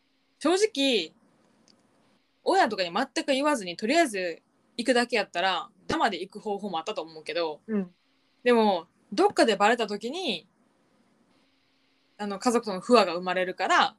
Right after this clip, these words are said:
Speaker 1: サラはちゃんと言ったわけよ、
Speaker 2: うん。
Speaker 1: 事前に。
Speaker 2: そうそう、言っときたかってんな。
Speaker 1: そう。そこを評価して欲しかったっていう考えは、な-、あの、あんまり通用せんかったな。
Speaker 2: そうそうそう。<laughs> 確かに、何も言わずに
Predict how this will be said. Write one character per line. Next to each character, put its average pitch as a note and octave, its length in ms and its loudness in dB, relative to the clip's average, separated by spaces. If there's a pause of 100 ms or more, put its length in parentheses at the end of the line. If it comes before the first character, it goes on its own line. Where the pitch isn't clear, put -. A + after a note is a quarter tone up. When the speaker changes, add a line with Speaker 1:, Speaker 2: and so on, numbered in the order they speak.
Speaker 1:
サ C#4 140 2
ラ B3 100 4
は D4+ 140 -2
ち - 60 -10
ゃ A3 80 -4
ん A3 80 -6
と E3 300 -6
言 A3+ 120 -6
っ - 40 -14
た E3 120 -8
わ D#3 100 -14
け D3 100 -20
よ、 D#3 60 -16
Speaker 2:
う - 0 -
ん。 D#3 40 -20
Speaker 1:
事 E3 100 -18
前 D3+ 140 -10
に。 D3+ 180 -18 (320)
Speaker 2:
そ A3 80 4
う G3+ 40 2
そ F#3+ 140 -4
う、 F#3+ 40 2
言 A#3+ 100 2
っ - 40 -6
と C#4 120 4
き - 80 -20
た B3+ 100 6
か G3+ 80 6
っ - 80 -6
て F3 100 -8
ん F3 80 -10
な。 C4 100 -2
Speaker 1:
そ E4 60 -2
う。 - 40 -8 (440)
そ D4 80 -16
こ G4+ 400 6
を - 100 -12
評 F4 220 -4
価 G3 160 -6
し - 40 -14
て - 140 -18
欲 C4 120 -4
し - 120 -14
か G#3+ 120 -6
っ G3 80 -10 (100)
た C4+ 100 0
っ C#4 80 -6
て - 180 -12
い B3+ 60 -4
う B3+ 60 -6
考 C4 140 -8 (120)
え C4 120 2
は、 C4 200 2
な-、 G3 180 -4 (100)
あ F#3+ 100 -4
の、 E3 380 -10
あ A3 100 -6
ん A#3 40 -10
ま A#3 100 0
り A3 180 2 (220)
通 - 140 -8
用 A#3 100 -4
せ B3 100 -8
ん A#3+ 40 -10
か G#3 100 -8
っ - 60 -12
た A#2+ 80 -18
な。 - 100 -20 (460)
Speaker 2:
そ G#3+ 100 -4
う G3 40 -6
そ G3 200 -6
う F#3+ 40 -4
そ F#3 320 -2 (140)
う。 - 0 -
<laughs> C4 120 2
確 E4 240 4
か B3 120 4
に、 A3 340 -4
何 B3 180 -6
も F#4+ 80 -2
言 D4+ 120 0
わ F#4+ 80 2
ず E4+ 100 -8
に G3+ 180 -8